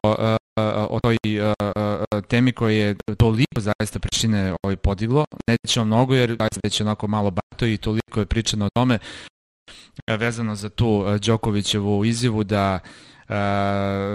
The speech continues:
ne ž-, ne želi zapravo da primi, e, tu vakcinu, što, m, e,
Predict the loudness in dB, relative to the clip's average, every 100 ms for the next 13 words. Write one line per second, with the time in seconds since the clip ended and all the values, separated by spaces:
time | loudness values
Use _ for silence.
0 | -4 -4 -2 2 2 2 2 0 0 0
1 | -2 -4 -6 0 2 4 2 0 -2 -4
2 | -6 -2 -4 -4 -4 -2 -2 -4 -8 _
3 | -20 -20 -14 -4 -4 2 2 2 0 0
4 | 2 0 2 2 0 -4 _ -6 -4 -2
5 | -2